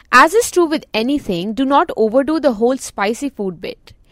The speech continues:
It is true that over time you increase your threshold for spicy food.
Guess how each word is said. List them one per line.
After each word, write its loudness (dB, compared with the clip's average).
It -4
is -4
true 0
that 0
over 0
time -2
you -2
increase -4
your -2
threshold -4
for -6
spicy -8
food. -12